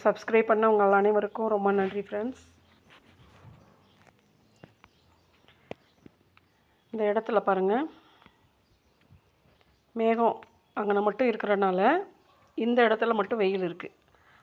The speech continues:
அந்த பக்கமும் வெயில் இல்ல, இந்த பக்கமும் வெயில் இல்ல. இந்த சென்டரில் மட்டும் வெயில் இருக்கு பாருங்க. காரணம், மேகம் வந்து அந்த ஒரு இடத்துல மட்டும் விரிச்சு அந்த ப்ளூ வானம் தெரியுது. அந்த பக்கம் ஃபுல்லாவே மூட்டமா இருக்கு,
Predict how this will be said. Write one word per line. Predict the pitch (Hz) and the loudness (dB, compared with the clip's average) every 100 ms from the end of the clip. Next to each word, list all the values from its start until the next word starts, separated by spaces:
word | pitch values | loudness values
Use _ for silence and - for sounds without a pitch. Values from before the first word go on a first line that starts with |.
| _ | _
அந்த | - 208 | -4 0
பக்கமும் | 233 233 247 247 | 0 0 0 0
வெயில் | 233 233 | 0 2
இல்ல, | 226 226 359 494 - - | 2 4 2 2 -12 -8
இந்த | 226 226 | -2 0
பக்கமும் | 233 233 240 | 0 2 2
வெயில் | 220 196 196 | 4 2 2
இல்ல. | 185 220 392 - _ _ _ _ _ | 2 0 0 -8 _ _ _ _ _
இந்த | 226 214 190 | -4 -4 2
சென்டரில் | 240 262 311 247 | 2 2 2 2
மட்டும் | 202 202 269 | 0 2 2
வெயில் | 208 208 | 4 2
இருக்கு | 170 - | 0 -2
பாருங்க. | 170 175 175 - _ _ _ _ _ _ _ _ _ _ _ _ _ _ - - - _ - | -6 -6 -12 -16 _ _ _ _ _ _ _ _ _ _ _ _ _ _ -14 -14 -20 _ 0
காரணம், | 202 214 226 226 311 - | 4 6 4 2 -2 0
மேகம் | 214 240 233 | 0 2 2
வந்து | 202 240 | 0 0
அந்த | 240 208 | 0 2
ஒரு | 202 214 | 2 2
இடத்துல | 226 247 233 | -2 -2 -4
மட்டும் | 180 240 349 403 - - _ - | -4 0 0 -2 -10 -20 _ -6
விரிச்சு | 233 269 - | -6 -6 -2
அந்த | 294 247 | 0 0
ப்ளூ | 202 208 247 247 196 160 | -2 0 0 2 0 2
வானம் | 208 208 196 | 2 2 0
தெரியுது. | 202 196 185 - _ _ _ _ _ _ _ _ _ _ _ _ _ | -2 -4 -6 -10 _ _ _ _ _ _ _ _ _ _ _ _ _
அந்த | - 202 | -8 -4
பக்கம் | 202 220 269 | 0 0 0
ஃபுல்லாவே | 214 208 233 247 220 285 403 - _ - 247 | 0 -2 4 4 6 2 0 -6 _ -10 -6
மூட்டமா | 226 208 190 | -2 0 0
இருக்கு, | 175 | -2